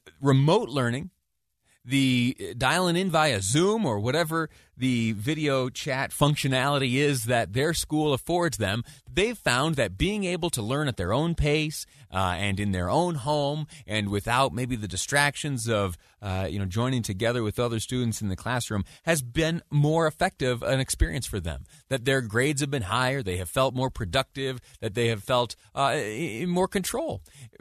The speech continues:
For some, that's a question of anxiety. Right? I can remember, uh, some real anxious students when I was growing up, and some of them opted for homeschooling and,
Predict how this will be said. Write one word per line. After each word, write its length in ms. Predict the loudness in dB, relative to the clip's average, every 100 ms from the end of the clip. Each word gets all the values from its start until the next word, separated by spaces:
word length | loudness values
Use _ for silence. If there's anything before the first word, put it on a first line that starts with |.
| -18 -8
For 140 | -4
some, 420 | 0 2 2 0 -4
that's 180 | -6 -4
a 60 | 0
question 320 | 0 2 0
of 80 | 0
anxiety. 560 | 0 0 -2 -6 -10 -16 _ _ _ _
Right? 240 | -6 -4
I 80 | -4
can 140 | -4
remember, 420 | -2 -2 0 0 -2 -6 -10
uh, 260 | -4 -2 -2
some 300 | -2 0 2
real 180 | 2 2
anxious 300 | 0 -2 -4
students 340 | -4 -4 -2
when 80 | -2
I 120 | 0
was 120 | 0
growing 300 | 2 2 2
up, 140 | -2 -6 _ _ _ _ -4
and 180 | 0 2
some 220 | 2 0
of 100 | 0
them 240 | 0 0
opted 340 | 0 -2 -4 -6
for 140 | -4
homeschooling 720 | -2 -2 -2 -2 -4 -4 -2
and, 120 | -4